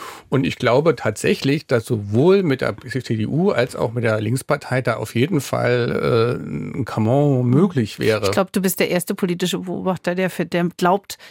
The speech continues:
Speaker 2: der daran glaubt irgendwie, dass Sarah Wagenknecht sich aus irgendwas aus, als Person raushalten könnte. Das kann ich mir nicht vorstellen.
Speaker 1: Nein, sie braucht den Erfolg in Thüringen. Und wenn sie dann noch eine Regierungsbeteiligung in Thüringen hat, Ganze ist doch nur eine Ouvertüre dafür, dass Sarah Wagenknecht dann im Bundestag die ganz große Nummer wieder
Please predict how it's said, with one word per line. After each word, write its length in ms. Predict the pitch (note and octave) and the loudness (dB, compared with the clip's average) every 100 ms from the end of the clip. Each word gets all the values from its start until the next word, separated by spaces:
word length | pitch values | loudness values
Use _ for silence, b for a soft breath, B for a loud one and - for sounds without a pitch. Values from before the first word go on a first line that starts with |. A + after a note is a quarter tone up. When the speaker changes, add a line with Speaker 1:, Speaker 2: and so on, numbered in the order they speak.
| - | -2
Speaker 2:
der 100 | F3+ | 0
daran 320 | F3+ F#3 F3 | 0 0 0
glaubt 360 | E3+ G3 - - | 2 0 -2 -4
irgendwie, 340 | F3+ E3+ F#3+ | -2 0 0
dass 180 | F3+ - | -2 0
Sarah 280 | E3+ F3+ F3 | 0 0 0
Wagenknecht 460 | F#3 F#3+ G3 - | -2 0 -2 0
sich 180 | G3 - | -2 -2
aus 120 | F#3 | -2
irgendwas 480 | D4+ A#3 C4 A3+ - | 2 4 4 2 0
aus, 220 | C4 - - | -6 -4 -2
als 260 | A#3+ G#3 | 0 0
Person 340 | - G#3+ G#3+ A3+ | -2 0 0 0
raushalten 600 | G3+ G#3+ A3+ F#3+ - G3+ | 0 0 0 -2 -4 -6
könnte. 340 | A3 F#3+ G3+ - B B | -4 -2 -4 -4 B B
Das 100 | B | B
kann 160 | - A#3+ | 0 2
ich 60 | A3+ | 4
mir 120 | G#3 | 2
nicht 140 | G#3 | 2
vorstellen. 480 | - G3 - F#3 F#3+ | 0 -2 -2 -4 0
Speaker 1:
Nein, 200 | C3+ D3+ | 2 2
sie 100 | D3+ | 0
braucht 540 | C3 - - B2 D3+ - | -4 -6 2 2 2 0
den 120 | B2 | -2
Erfolg 340 | G#2+ - A#2+ | -2 -2 -2
in 100 | G#2 | -2
Thüringen. 460 | - D3 F#3+ G#3+ A#3+ - B B B | 0 2 4 4 4 -2 B B B
Und 140 | A2+ | -2
wenn 160 | A#2+ A#2 | 2 0
sie 80 | C3 | 0
dann 180 | A#2 G#2+ | 0 0
noch 120 | G2+ | 0
eine 100 | G#2+ | 0
Regierungsbeteiligung 680 | G#2 F3+ - A2+ C3+ C3+ C3 | 2 2 2 0 0 0 0
in 100 | A#2 | 0
Thüringen 340 | E3 E3 A#2 | 2 2 2
hat, 200 | B2 - B B B | -2 -4 B B B
Ganze 320 | - A#2 D#3 D3+ | 0 4 4 4
ist 220 | C3 - | 2 0
doch 100 | G#2+ | 2
nur 320 | B2+ D3+ - | 2 2 0
eine 200 | - G#2+ | -4 -4
Ouvertüre 680 | B2+ G#2 F#2+ - E3+ E3 D#3+ | -2 -4 -4 0 2 2 0
dafür, 440 | B2 G#2+ A#2 C3+ A#2+ | 0 0 0 0 -2
dass 120 | G#2+ | -2
Sarah 260 | F#2+ F#2+ | -2 -2
Wagenknecht 600 | G2+ C3 B2 - G#2+ - | 0 -2 -2 -4 -4 -2
dann 180 | G2+ G#2 | -2 0
im 120 | G#2+ | 0
Bundestag 540 | G#2 G#2+ G#2+ - F#2+ - | 0 0 0 -2 -4 -4
die 100 | G2+ | -6
ganz 240 | A2+ G2 | -6 -6
große 260 | - - G2+ | -8 -6 -4
Nummer 280 | F#2+ F#2+ F#2 | -2 -2 -2
wieder 220 | F#2+ G#2 | -4 -6